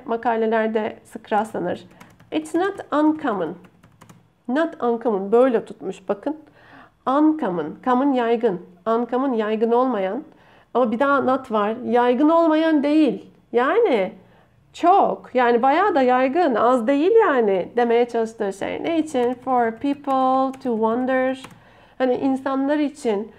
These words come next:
şunu şunu merak etmek çok yaygın bir şey. Yani az da merak etmiyorlar dediğin şey olur. Wonder'dan sonrasını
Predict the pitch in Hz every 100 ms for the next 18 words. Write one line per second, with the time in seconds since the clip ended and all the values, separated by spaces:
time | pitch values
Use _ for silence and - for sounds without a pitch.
0 | _ - 277 269 277 269 269 269 302 302
1 | 285 247 - 262 247 226 226 254 226 220
2 | 202 202 220 - - 302 269 277 269 262
3 | 269 262 247 226 202 185 175 196 202 190
4 | 180 180 185 202 311 - - - 285 320
5 | 285 233 214 220 285 233 214 202 226